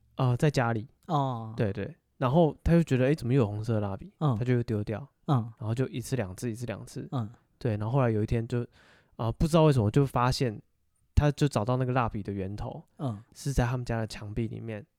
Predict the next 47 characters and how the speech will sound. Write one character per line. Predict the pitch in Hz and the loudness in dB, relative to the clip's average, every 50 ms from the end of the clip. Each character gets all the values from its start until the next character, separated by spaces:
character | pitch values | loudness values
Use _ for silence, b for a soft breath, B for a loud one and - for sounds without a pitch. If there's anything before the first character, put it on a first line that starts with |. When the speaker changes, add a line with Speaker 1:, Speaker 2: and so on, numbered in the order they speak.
| _ _ _ | _ _ _
Speaker 1:
卡 | - 196 180 160 | 0 2 2 2
了 | 117 107 | 2 0
一 | 110 | -2
个 | 113 113 | -4 -6
小 | - - 98 95 | -6 -6 -8 -8
孩 | 101 110 113 117 | -8 -10 -12 -12
子 | - - - _ _ _ _ _ _ _ _ | -14 -16 -20 _ _ _ _ _ _ _ _
的 | - 113 | -10 -10
尸 | - - - 110 107 | -8 -8 -8 -8 -8
体。 | - - - - _ _ _ _ _ _ _ _ _ _ _ - 170 | -10 -10 -18 -20 _ _ _ _ _ _ _ _ _ _ _ -4 -2
Speaker 2:
嗯。 | 160 131 107 95 95 - - - | -2 -2 -2 -4 -10 -14 -14 -14
Speaker 1:
然 | - 110 | -8 -4
后 | 127 127 123 123 b b b b b b - | -2 -2 -2 -2 b b b b b b -2
就， | 156 156 143 _ _ _ _ _ _ _ _ | -2 -2 -2 _ _ _ _ _ _ _ _
就， | - 190 165 - _ _ _ _ | -2 -2 -2 -2 _ _ _ _
就 | - 185 170 160 - | -4 -4 -4 -2 -2
把 | 131 123 | -2 -2
整 | 123 131 110 | -2 -2 -4
个 | 120 117 | -4 -4
墙 | - 123 120 101 | -4 -4 -4 -2
壁 | 143 139 | -2 -2
敲 | - - 135 131 | -2 -2 -4 -4
开 | - 135 123 | -2 -2 -2
来 | 117 113 107 | -2 -2 -4
之 | 123 120 | -2 -2
后， | 113 107 101 127 - | -2 -2 -2 -4 -4
Speaker 2:
嗯。 | 160 139 120 | -2 -2 0
Speaker 1:
发 | 123 | 2
现 | 139 135 | 0 0
里 | 123 113 110 | 0 -2 -2
面 | 120 131 123 | -2 -2 -2
的 | 117 117 | -2 -4
墙 | - - - 117 113 | -8 -8 -10 -10 -6
上 | 113 135 123 120 | -4 -2 -2 -2
写 | 113 - - 113 110 | -2 -4 -6 -6 -4
满 | 113 104 101 | -4 -4 -4
了 | 98 98 | -6 -6
说 | - - 107 110 113 - b b b b b b b b b b b _ - | -6 -4 -4 -4 -4 -6 b b b b b b b b b b b _ -8
：“妈 | 117 113 | -6 -4
妈 | 117 113 117 | -2 -4 -2
对 | - 123 113 | -2 -2 -2
不 | - 120 | -2 -4
起， | - - 117 | -6 -6 -10
放 | 110 - 120 110 98 | -6 -6 -6 -6 -6
我 | 95 | -8
出 | - - 110 104 | -8 -8 -10 -10
去。 | - - 131 123 127 | -8 -10 -10 -10 -12